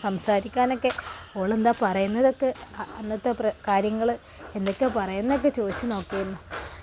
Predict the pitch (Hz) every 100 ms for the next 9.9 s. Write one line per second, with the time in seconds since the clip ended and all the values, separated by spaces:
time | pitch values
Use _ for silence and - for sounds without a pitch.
0 | - 220 202 254 285 277 269 196 214 226
1 | 196 185 202 190 180 233 208 202 233 -
2 | 220 196 175 - - - - - - 190
3 | 233 233 196 190 202 269 254 254 233 214
4 | 214 180 - 196 190 - - - 220 233
5 | 226 196 190 214 294 294 262 254 254 262
6 | - 226 - 226 247 247 - 220 226 240
7 | 233 208 - 214 220 233 214 185 - 202
8 | - - - - - - 202 208 220 226
9 | - 226 220 240 240 220 208 196